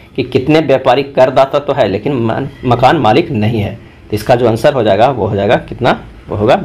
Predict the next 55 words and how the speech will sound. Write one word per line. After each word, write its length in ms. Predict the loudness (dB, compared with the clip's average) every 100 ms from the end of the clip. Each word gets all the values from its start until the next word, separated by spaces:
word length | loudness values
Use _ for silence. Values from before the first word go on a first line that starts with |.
| -2
बाईस। 320 | -4 -4 -6
कौन 220 | -6 -4
सा 100 | 0
होगा? 160 | 0 0 -4 -18 -16 -4
ये 180 | 0 2
area 200 | 4 2
होगा, 180 | 2 0
तो 100 | -2
बाईस 480 | 2 4 4 0 -4
आंसर 300 | -4 0 0
हो 120 | 0
जाएगा 320 | -2 -2 -4 -8 -18 -20
सी। 440 | -8 -6 -4 -8 -12 -18 -18 -6 0
चलिए 220 | 4 4
अगले 200 | 4 2
प्रश्न 260 | 0 -2 0
पे 140 | 2
चलते 280 | 2 2 0
हैं। 160 | -2 -10 -16 -16 -10 -2
ब्लड 340 | 2 4 4
रिलेशन 380 | 2 2 2 0
का 120 | -4
प्रश्न 340 | 0 0 0 0
है। 120 | 0
एक 160 | 0 0
दिया 240 | 4 4
हुआ 200 | 6 4
A 80 | 4
plus 240 | 0 -2 0
B 120 | 0
का 120 | 2
अर्थ 100 | 2
है 140 | 2 2
ये 80 | 2
बी 180 | 2
की 120 | 2 2
बहन 300 | 2 2 2
है, 140 | 2
ए 140 | 0
minus 280 | 2 0 2
B 120 | 2 2
का 80 |
अर्थ 160 | 2 2
है 60 | -2
ये 80 |
बी 180 | 0 0
का 120 | 2 2
भाई 280 | 2 2
है, 120 | 0 2
ए 140 | 2
गुना 200 | 2 0
B 160 | 2 4
का 100 | 4
अर्थ 160 | 2
है 60 | 0